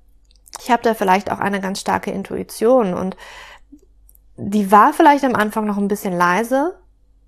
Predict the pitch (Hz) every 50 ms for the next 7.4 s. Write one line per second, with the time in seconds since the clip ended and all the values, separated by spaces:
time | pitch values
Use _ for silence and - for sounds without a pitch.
0 | _ _ _ _ _ _ _ - 208 202 208 220 240 226 - - - - 202 202
1 | 208 226 214 - - - - 233 220 - - - 240 233 226 - - 226 - -
2 | - 269 277 214 196 196 202 - 214 - - 202 202 202 214 214 208 - - -
3 | - - - - 214 - - - 175 170 175 190 - 202 - - - 208 220 -
4 | 233 226 220 - 233 226 226 - - 214 208 202 208 254 277 - - - - -
5 | - - _ - 214 240 294 - - 214 - 180 - - - 185 - - 190 185
6 | 185 202 - - 196 196 208 240 247 - - - - - - - - - _ _
7 | - 214 214 214 - - -